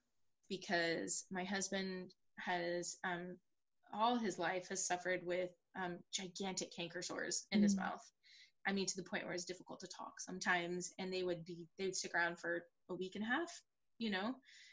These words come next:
Speaker 1: made talking, eating, anything difficult. And, um, when I learned about S L S, sodium lauryl sulfate, I was like,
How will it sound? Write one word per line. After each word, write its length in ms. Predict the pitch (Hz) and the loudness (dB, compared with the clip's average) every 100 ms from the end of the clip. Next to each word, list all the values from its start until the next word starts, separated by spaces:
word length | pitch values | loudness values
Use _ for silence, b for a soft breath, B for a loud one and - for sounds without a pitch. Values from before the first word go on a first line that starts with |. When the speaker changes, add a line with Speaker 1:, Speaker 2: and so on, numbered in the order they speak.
| _ | _
Speaker 1:
made 240 | 196 175 - | 0 0 -2
talking, 440 | - 208 208 208 196 | 2 2 2 0 0
eating, 520 | 196 196 196 196 190 202 | 0 0 0 0 -2 0
anything 420 | 202 196 175 175 | 2 0 -2 -4
difficult. 480 | 165 - - - - _ _ _ _ _ _ 208 | -6 -8 -8 -8 -10 _ _ _ _ _ _ 0
And, 520 | 196 185 185 180 175 - | 2 2 2 0 -2 -2
um, 300 | 190 180 175 | -2 0 -2
when 160 | 190 190 | -2 0
I 120 | 185 | 0
learned 220 | 180 175 180 | 2 0 2
about 200 | 185 185 | 2 2
S 220 | 175 196 | 2 2
L 120 | 196 | 6
S, 420 | 214 175 220 - - | 8 8 6 0 -2
sodium 540 | - 185 185 180 180 | 0 2 4 4 0
lauryl 520 | 175 175 175 175 180 | -2 -4 -2 2 2
sulfate, 600 | 180 208 220 185 185 - | 0 -2 -2 0 0 2
I 180 | 185 185 | 2 4
was 220 | 180 175 | 2 2
like, 360 | 175 175 180 | 2 2 0